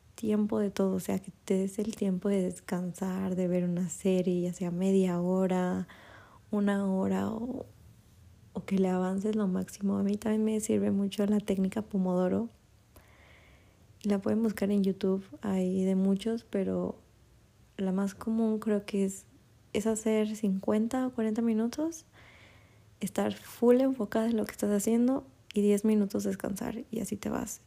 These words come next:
Y puedes, no sé, puedes decirte como, "Me voy a dedicar full de aquí hasta, no sé, las diez de la noche".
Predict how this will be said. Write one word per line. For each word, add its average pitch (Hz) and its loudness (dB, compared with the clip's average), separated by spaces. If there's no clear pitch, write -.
Y 214 -2
puedes, 220 0
no 202 -2
sé, 190 -2
puedes 208 0
decirte 190 0
como, 185 0
"Me 180 2
voy 196 2
a 247 2
dedicar 208 0
full 262 0
de 208 0
aquí 214 -2
hasta, 220 -4
no 208 0
sé, 208 0
las 185 2
diez 196 2
de 208 0
la 202 0
noche". 180 -4